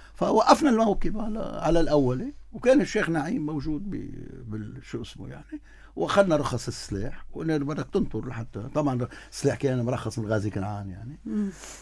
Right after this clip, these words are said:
Speaker 1: فوقفنا الموكب شي عشر دقايق تقريبًا، ورجعنا إنه: "خي، هالموضوع واحد، اثنين، ثلاثة." كنا بس حابين، وأنا حكيته للشيخ نعيم شخصيًا يعني.
Speaker 2: مم.
Speaker 1: قلت له: "شيخ نعيم، نحن لما بتقلنا قيادة الجيش نفتح لك الحاجز، بنفتح لك.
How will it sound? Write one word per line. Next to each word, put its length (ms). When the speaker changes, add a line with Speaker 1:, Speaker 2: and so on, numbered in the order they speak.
Speaker 1:
فوقفنا 1000
الموكب 320
شي 120
عشر 220
دقايق 420
تقريبًا، 520
ورجعنا 600
إنه: 120
"خي، 260
هالموضوع 360
واحد، 240
اثنين، 240
ثلاثة." 380
كنا 160
بس 200
حابين، 320
وأنا 200
حكيته 340
للشيخ 300
نعيم 220
شخصيًا 440
يعني. 340
Speaker 2:
مم. 360
Speaker 1:
قلت 140
له: 160
"شيخ 260
نعيم، 280
نحن 200
لما 520
بتقلنا 340
قيادة 280
الجيش 320
نفتح 240
لك 160
الحاجز، 400
بنفتح 440
لك. 260